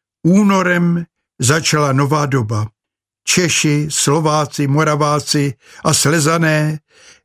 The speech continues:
vykročili pod vedením Komunistické strany Československa na cestu k socialismu. Skončil prohnilý kapitalismus.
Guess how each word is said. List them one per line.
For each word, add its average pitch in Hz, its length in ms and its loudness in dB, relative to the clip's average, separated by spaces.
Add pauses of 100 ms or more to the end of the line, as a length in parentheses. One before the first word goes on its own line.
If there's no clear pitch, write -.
vykročili 180 720 0
pod 165 240 -2
vedením 185 500 2
Komunistické 170 840 0
strany 143 380 -2
Československa 175 1200 -2 (720)
na 147 160 2
cestu 175 600 -2
k - 80 -14
socialismu. 110 960 -2 (640)
Skončil 180 720 0
prohnilý 156 640 0
kapitalismus. 110 1160 -2